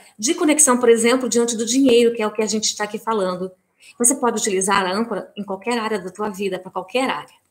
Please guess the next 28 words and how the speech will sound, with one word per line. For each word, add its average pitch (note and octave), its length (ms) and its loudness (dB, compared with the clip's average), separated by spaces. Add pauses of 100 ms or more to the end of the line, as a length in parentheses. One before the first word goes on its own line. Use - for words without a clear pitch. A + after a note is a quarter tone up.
(260)
certo? A#3+ 600 -2 (920)
Então, C4 320 4
eu C#4 80 8
vou C#4+ 100 2
compartilhar C#4+ 520 2
com C4+ 100 6
você B3 640 4
a E4 220 4
minha E4 520 8
âncora C#4 420 4
poderosa, G3+ 720 0 (280)
que C#4+ 100 0
faz D4 240 -2
com C#4 80 0
que C4+ 140 0
realmente C#4 540 4
o A#3 40 0
dinheiro A3 640 2 (440)
seja C#4+ 440 4
uma C4+ 160 6
vibração C4 400 4
muito C4+ 240 4
positiva, C4 600 0
muito B3+ 200 4
elevada A#3+ 640 0
em A3 40 2
minha F#3+ 220 -2
vida. - 460 -8